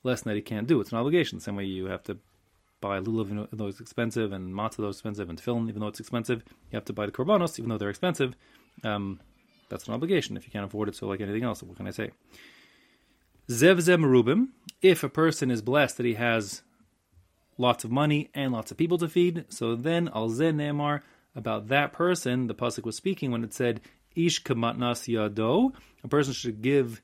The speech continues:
um, according to his abilities, "Kevirchas Hashem Elokecha shenasan lach," according to the blessings that Hashem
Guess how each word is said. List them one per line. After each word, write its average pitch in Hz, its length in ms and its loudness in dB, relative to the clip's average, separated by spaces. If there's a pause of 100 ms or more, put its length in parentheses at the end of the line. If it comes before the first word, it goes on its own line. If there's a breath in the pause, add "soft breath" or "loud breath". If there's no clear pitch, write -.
(320 soft breath)
um, 107 160 -2
according 110 260 -2
to 113 60 -2
his 101 100 -2
abilities, 185 680 4 (340 soft breath)
"Kevirchas 131 840 0 (220)
Hashem 127 320 -2
Elokecha 147 560 0
shenasan 160 440 -4
lach," 151 240 -2 (300 soft breath)
according 120 520 0 (280 soft breath)
to 120 100 -6
the 117 60 0
blessings 113 540 -4 (120)
that 110 180 -6
Hashem 101 400 -6